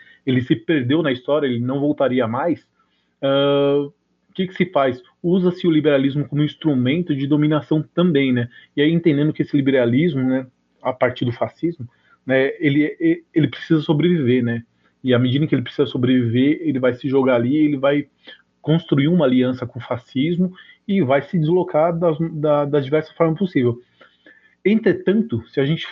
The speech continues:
tentar entender aqui o fascismo sobre um outro ponto de vista, que, e aí é um ponto de vista que talvez o Reich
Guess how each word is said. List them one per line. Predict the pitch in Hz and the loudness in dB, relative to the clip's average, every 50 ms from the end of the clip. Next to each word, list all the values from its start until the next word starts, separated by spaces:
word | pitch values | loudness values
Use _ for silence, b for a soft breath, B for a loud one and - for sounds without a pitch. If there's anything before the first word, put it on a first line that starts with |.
| - _ | -12 _
tentar | - 151 143 120 165 170 | -2 -2 -2 0 0 0
entender | 190 180 185 170 156 143 143 139 | 0 0 0 0 0 2 2 0
aqui | 123 - - 135 123 120 120 - _ _ _ _ _ | 0 -2 -2 -2 -2 -2 -2 -8 _ _ _ _ _
o | - 156 147 143 143 143 131 | 0 0 2 2 0 -2 -4
fascismo | - - - 147 127 - - - 135 127 120 113 123 117 - | -4 -2 -2 -2 -2 -4 -8 -6 -4 -4 -2 -2 -4 -6 -6
sobre | - - 127 127 135 | -4 -2 0 0 0
um | 135 135 135 | 0 0 0
outro | 147 175 175 - 165 | 0 0 0 -2 -4
ponto | - 156 151 147 - 143 | 0 0 0 0 0 -2
de | 117 117 | -2 -2
vista, | 104 113 139 175 170 - - 117 | -2 -2 -2 -4 -4 -6 -6 -6
que, | 107 - - - | -6 -6 -10 -10
e | - 135 127 | -4 0 0
aí | 123 123 127 135 | 2 2 4 4
é | 139 | 2
um | 135 131 135 123 | 2 2 0 -4
ponto | - - 139 127 123 | -6 -6 -6 -6 -4
de | 127 | -2
vista | 123 131 123 120 | -2 -2 -4 -4
que | - - | -10 -6
talvez | - 135 123 127 127 131 | -2 0 0 2 2 0
o | 127 | 0
Reich | 110 - 135 151 135 - - | 0 0 0 0 -2 -4 -8